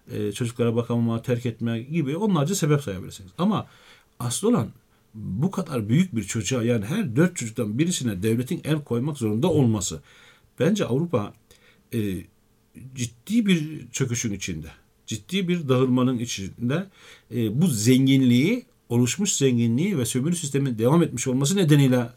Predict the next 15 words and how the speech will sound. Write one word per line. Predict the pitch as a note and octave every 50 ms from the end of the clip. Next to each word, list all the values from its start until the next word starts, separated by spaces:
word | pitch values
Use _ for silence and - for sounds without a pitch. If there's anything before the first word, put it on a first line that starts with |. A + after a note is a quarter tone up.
| _ _ -
sürdürüyor. | - - - C#3 A#2+ G2+ A2+ G2+ G2+ G2 F2+ F2 - _ _ _ _ _ - - - _ _ _ A#2
E, | A2 A2 G#2+ G2+ G2+ F#2+ F2 - - - - - _ _ _ _ -
insan | B2+ B2 A#2+ - - D#3+ E3 D#3 C#3+
nüfusu, | C3+ A#2+ - B2+ B2+ A2+ - - B2+ -
insan | - A#2 A#2 A#2 - D3 D3+ C#3+
potansiyeline | C3+ B2 A#2+ - A#2 A#2 A2 - - A#2+ A2+ A2 A2 A2 A2 G#2 G#2 - - - - _ _ -
baktığınızda | B2 B2+ B2+ - - C3 A#2+ A2+ A2+ G#2 G#2+ C#3 D#3 - - _ _ _ _ _ _ _ _ _ _ _ _ _ _ _ -
bana | - G2 G#2+ A#2+ C3 C#3
göre | C3 A#2+ A2 A2+ A2+
Avrupa | - A#2+ B2+ C3+ C3+ - B2+ A#2+ A#2 - - - - _ _ _ - -
ciddi | A2+ - - - D#3 C#3+
bir | B2 A2+
inişe | A#2+ A2 G#2+ - A#2 G#2
geçmiş | G2 G2 G2 - F#2 F2 - -
durumda. | F2 E2 D#2+ D#2 D#2